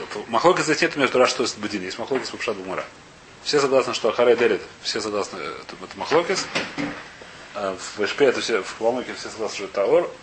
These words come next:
Там, значит, теперь повторяю, значит, как, как к нашей относятся. Говорит Рав Амнуна. Я сейчас быстренько скажу, придется остановиться немножко в середине, но ничего не сделаешь. Добежим до Мишны.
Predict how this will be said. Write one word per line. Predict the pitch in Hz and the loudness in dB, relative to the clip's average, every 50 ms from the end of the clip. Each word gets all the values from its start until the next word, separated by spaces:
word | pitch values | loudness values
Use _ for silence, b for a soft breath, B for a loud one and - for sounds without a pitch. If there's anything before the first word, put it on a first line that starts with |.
| - - - - - | -20 -20 -14 -8 -6
Там, | - 101 90 85 80 | -4 -4 -4 -6 -8
значит, | - 104 101 - - - | -6 -6 -6 -6 -6 -4
теперь | - - 151 139 | 0 2 2 2
повторяю, | - - - - 139 135 131 - 113 | 2 -2 -2 0 2 2 2 0 0
значит, | 117 113 - - - | -2 -2 -2 -2 -2
как, | 120 - | 0 4
как | 143 135 - - | 4 2 2 2
к | - | 2
нашей | 131 123 - 123 | 2 4 4 2
относятся. | 104 - 95 87 - - - - - - - - - - - - - - - - B B B B B B B B B B B | 0 0 -2 -4 -4 -4 -6 -8 -10 -10 -12 -20 -20 -20 -20 -20 -18 -18 -18 -18 B B B B B B B B B B B
Говорит | - 92 98 113 151 160 - 131 | -2 4 4 6 6 4 6 6
Рав | 127 135 135 135 | 6 8 8 8
Амнуна. | 127 117 107 104 95 95 98 - - - - - - - - - | 6 6 4 0 0 -2 -4 -6 -8 -14 -20 -20 -20 -20 -20 -18
Я | - - | -12 -8
сейчас | - 113 104 - | -8 -8 -6 -6
быстренько | 120 113 107 - 107 95 - - | -6 -6 -6 -6 -10 -10 -10 -10
скажу, | - - 98 92 87 - - - | -6 -6 -6 -6 -6 -8 -12 -12
придется | - 98 101 92 - - 95 85 - - - | -10 -10 -10 -8 -8 -10 -10 -10 -12 -12 -14
остановиться | - - - - 101 90 - 98 | -14 -14 -14 -14 -14 -16 -14 -12
немножко | 101 95 - - | -12 -12 -12 -12
в | - | -12
середине, | - - 123 127 110 | -10 -8 -8 -8 -8
но | 95 | -8
ничего | 82 - 98 | -10 -12 -12
не | 98 90 | -12 -12
сделаешь. | 85 80 - - - - - - - - - - - - - - - - - - - - - - - - - - - - - - - - - - - 101 92 82 - - 104 | -12 -12 -14 -14 -16 -18 -20 -20 -20 -20 -20 -20 -20 -20 -20 -20 -20 -20 -20 -20 -20 -20 -20 -14 -10 -10 -10 -10 -10 -18 -18 -18 -18 -16 -12 -12 -12 -12 -12 -16 -16 -16 -12
Добежим | 98 90 95 98 - 123 113 | -12 -8 -6 -4 -4 -4 -6
до | 110 | -8
Мишны. | 104 104 - - 147 147 | -8 -8 -8 -8 -8 -10